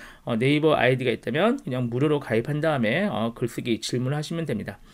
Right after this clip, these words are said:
어, 다시 말씀드리는데 이 가입을 강요하는 건 아니에요. 가입할 필요 없고요. 그냥 자료만 다운받겠다, 아니면 관련된 정보만 얻겠다, 그러면 여기서 그냥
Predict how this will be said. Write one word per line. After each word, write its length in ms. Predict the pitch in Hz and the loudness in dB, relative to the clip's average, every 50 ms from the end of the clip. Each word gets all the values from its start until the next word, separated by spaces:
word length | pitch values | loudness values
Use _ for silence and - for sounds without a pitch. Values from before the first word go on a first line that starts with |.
| - - - - - _ _ | -20 -20 -20 -20 -20 _ _
어, 160 | - 151 147 | -2 -2 0
다시 220 | 143 147 151 - 202 | 0 0 0 2 4
말씀드리는데 540 | 202 202 180 190 190 185 180 175 185 185 180 | 4 4 4 4 2 2 4 6 6 6 6
이 100 | 160 156 | 4 4
가입을 540 | - - - 135 143 156 151 147 143 170 214 | 0 2 6 8 8 8 8 6 4 4 2
강요하는 460 | - - - 127 127 139 156 170 170 | 0 -4 -2 2 4 4 6 6 4
건 100 | 170 160 | 4 4
아니에요. 400 | 120 95 104 110 113 - 131 151 | 2 2 0 0 0 0 0 -2
가입할 380 | - - 120 120 131 - - - | 0 0 0 0 2 0 -2 0
필요 120 | - 175 | 0 0
없고요. 340 | 120 - - - 127 170 185 - - - - - - - _ - | 0 0 -2 -2 -2 -2 -2 -4 -8 -16 -20 -20 -20 -20 _ -6
그냥 240 | 117 113 113 127 | -2 -2 -2 -2
자료만 420 | 131 - - 135 147 165 175 170 170 | -2 0 2 4 6 6 6 4 4
다운받겠다, 760 | - 175 - 170 - - 127 - - - 143 131 120 - - _ | 2 2 4 2 2 0 -2 -4 -2 0 0 0 0 -4 -10 _
아니면 520 | - - 120 123 131 127 131 135 165 180 - - - - - | -4 -4 -2 0 0 0 0 0 0 -2 -4 -8 -16 -20 -18
관련된 640 | - - - 127 135 139 135 135 135 175 190 208 208 | -10 2 4 4 6 6 4 4 4 4 4 4 2
정보만 420 | - - 131 131 127 139 143 156 151 | 0 2 2 4 4 4 4 4 2
얻겠다, 500 | 117 107 - 117 - - 151 139 131 - | 0 0 -2 -4 -2 -2 -2 -2 -2 -4
그러면 220 | - - 190 202 175 | -2 0 0 2 2
여기서 260 | 160 160 160 160 143 | 2 4 4 2 2
그냥 360 | 131 123 113 104 139 180 214 | 2 0 -2 0 0 -2 -4